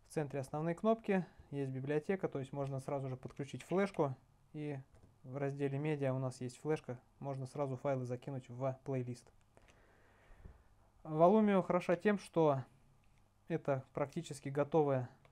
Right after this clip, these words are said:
решение для организации полноценного медиаплеера, как дома, так и в машине. Но повторюсь, что в машине ждать сорок, сорок, пятьдесят секунд, пока она загрузится, это не очень хорошо.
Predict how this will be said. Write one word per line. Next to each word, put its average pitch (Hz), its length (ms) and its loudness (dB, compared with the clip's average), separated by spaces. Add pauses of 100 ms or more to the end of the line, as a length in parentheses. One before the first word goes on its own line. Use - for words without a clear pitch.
(140)
решение 170 540 0
для 143 240 -2
организации 135 880 -2 (120)
полноценного 139 580 0
медиаплеера, 143 800 2 (1400)
как 139 220 4
дома, 151 240 2
так 131 180 -2
и 135 40 -4
в 123 40 -4
машине. 127 460 -4 (600)
Но 170 160 0
повторюсь, 151 380 2
что - 160 -2
в 139 40 0
машине 151 360 0
ждать 135 260 2 (200)
сорок, 143 320 2 (500)
сорок, 151 260 2
пятьдесят 135 360 -4
секунд, 151 320 -4
пока 135 220 0
она 127 140 0
загрузится, 143 600 0 (280)
это 131 240 -10
не 131 100 -4
очень 131 220 -6
хорошо. 120 360 -8